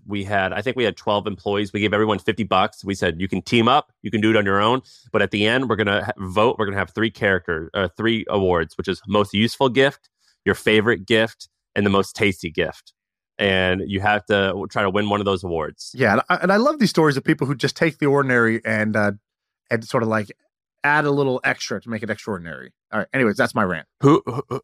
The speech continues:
Speaker 1: who were you at dinner with? Or who'd you go to L A with? And did you, did anything amazing happen?
Speaker 2: A lot, so many amazing things happened. I wanted to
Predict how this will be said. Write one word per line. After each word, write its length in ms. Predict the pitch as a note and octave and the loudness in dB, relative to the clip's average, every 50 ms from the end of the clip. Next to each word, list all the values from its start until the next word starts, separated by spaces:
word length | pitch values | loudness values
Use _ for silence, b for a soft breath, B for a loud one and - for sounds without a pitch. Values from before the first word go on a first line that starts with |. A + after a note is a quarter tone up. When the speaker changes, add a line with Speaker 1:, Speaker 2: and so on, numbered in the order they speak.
| _ - - | _ -12 0
Speaker 1:
who 160 | - C#3 C#3 | 4 6 6
were 80 | D3+ E3 | 6 6
you 120 | D#3+ D3 | 6 4
at 100 | A#2+ G2 | 4 4
dinner 220 | A2 A2 A#2 G#2+ | 2 2 2 2
with? 260 | F#2 E2+ F2+ - - - | 2 2 0 -4 -8 -2
Or 100 | - G#2 | 0 2
who'd 140 | G#2+ C3 C3+ | 2 2 2
you 60 | D#3 | 2
go 80 | C3+ B2 | 2 4
to 60 | A#2 | 4
L 160 | G#2 G2+ G2+ | 4 4 2
A 80 | G2 F#2 | 2 2
with? 220 | E2 D#2+ E2+ - _ _ _ _ _ _ | 0 -2 -6 -10 _ _ _ _ _ _
And 80 | G#2 G2+ | -4 -2
did 140 | G#2 F#2 | -2 0
you, 280 | G#2 G2+ G2 G2 F#2+ - - | 0 0 0 0 -2 -2 -2
did 140 | G#2 G#2+ G2+ | -2 0 0
anything 260 | G#2+ G#2+ - A#2 G#2+ | 0 0 0 0 0
amazing 320 | G2 F#2+ G2 F#2+ F#2+ F2 | 2 2 2 0 0 -2
happen? 260 | E2+ D#2+ D#2 - - | -2 -4 -4 0 2
Speaker 2:
A 40 | D3+ | 2
lot, 300 | D3 C#3+ D3 D#3 - - | 4 4 4 2 0 -4
so 180 | - - F#3+ F3+ | -2 0 2 4
many 120 | G3 F#3+ | 4 4
amazing 320 | F3 D#3+ D#3+ D#3+ D3+ D#3 D3 | 4 4 2 2 2 0 -2
things 160 | E3 D#3 - | -2 -4 -2
happened. 280 | D3 C3 C#3 - D#3 | -2 -2 0 0 0
I 40 | B2+ | 0
wanted 280 | A2 A#2+ B2+ C3 C3 B2 | 2 2 2 2 2 2
to 280 | B2+ A#2+ A#2 A2 A2 | 2 2 4 2 2